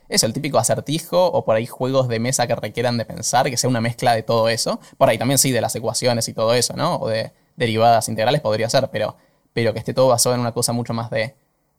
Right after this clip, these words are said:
de, de pensar y entender y eso, tener creatividad. Y creo que en las otras materias también, ¿no? El, el enseñar a pensar, o sea, por ejemplo, más que nada me acuerdo en,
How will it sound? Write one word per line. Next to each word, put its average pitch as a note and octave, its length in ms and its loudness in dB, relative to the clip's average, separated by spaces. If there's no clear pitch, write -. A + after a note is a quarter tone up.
de, B2 220 -2
de B2+ 160 0
pensar A#2 320 2
y C#3 60 0
entender A#2 440 0
y C#3 160 -8
eso, - 260 -2
tener A#2+ 260 -6
creatividad. A2+ 640 -4
Y B2+ 220 -4
creo F#3 120 2
que A2+ 80 -2
en G#2+ 60 -2
las G#2+ 160 -2
otras A#2+ 220 -4
materias A#2 280 -4
también, A#2 320 -2
¿no? D3 180 -2
El, A2+ 260 -8
el - 320 -14
enseñar A#2 500 -4
a A#2+ 100 2
pensar, A2+ 340 -2
o - 40 -2
sea, - 140 -4
por A2+ 100 -6
ejemplo, B2 240 -4
más C3 120 -4
que D3 80 -4
nada C#3+ 120 0
me B2 80 -2
acuerdo B2 200 0
en, A#2 180 -8